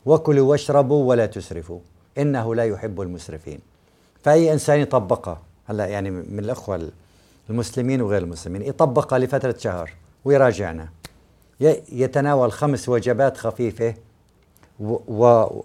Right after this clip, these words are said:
وست البيت، يعني الطعمي أولادها خمس وجبات خفيفة على مواقيت الصلاة. إب-،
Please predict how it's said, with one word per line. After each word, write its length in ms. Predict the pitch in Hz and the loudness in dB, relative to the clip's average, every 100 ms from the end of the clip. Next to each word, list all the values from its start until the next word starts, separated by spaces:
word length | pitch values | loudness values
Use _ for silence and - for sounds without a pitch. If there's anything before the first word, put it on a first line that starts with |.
| - | -6
وست 500 | 110 120 - 170 - | 0 0 0 -2 4
البيت، 540 | 147 120 139 117 - - - _ _ _ - | 4 8 6 6 -2 -14 -20 _ _ _ -6
يعني 180 | 123 120 | -2 -2
الطعمي 480 | - 143 139 135 | 0 2 2 0
أولادها 360 | 131 127 135 120 | 0 0 0 -2
خمس 340 | - 135 120 | -4 -6 -4
وجبات 420 | 123 107 117 123 - | -4 -4 -2 -4 -4
خفيفة 480 | 117 - 127 135 | -8 -6 -6 -4
على 220 | 117 123 117 | -2 -2 -2
مواقيت 480 | 113 113 - 120 | 0 -2 -2 -8
الصلاة. 440 | - - 95 85 80 _ _ _ _ _ _ _ _ _ _ _ _ _ 120 | -10 -10 -8 -8 -10 _ _ _ _ _ _ _ _ _ _ _ _ _ -4
إب-، 260 | 117 98 | -2 -4